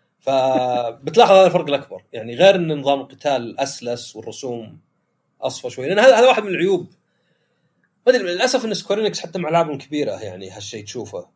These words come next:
يعني اللعب على بلاي ستيشن فور تن ايتي، سواء على البرو ولا العادي.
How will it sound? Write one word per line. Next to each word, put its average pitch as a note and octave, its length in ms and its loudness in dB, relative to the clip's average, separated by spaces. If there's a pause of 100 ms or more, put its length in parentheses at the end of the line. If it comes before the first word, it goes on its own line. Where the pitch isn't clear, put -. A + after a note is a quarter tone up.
(140)
يعني A2+ 640 -10 (920)
اللعب F#3 240 2
على E3+ 120 2
بلاي E3 120 -6
ستيشن D#3+ 300 -8
فور D3 520 -2
تن D3 160 -4
ايتي، A2+ 420 -10 (360)
سواء C#3 280 -2
على B2 100 -6
البرو C#3 260 -4
ولا A2+ 120 -4
العادي. F#2+ 420 -10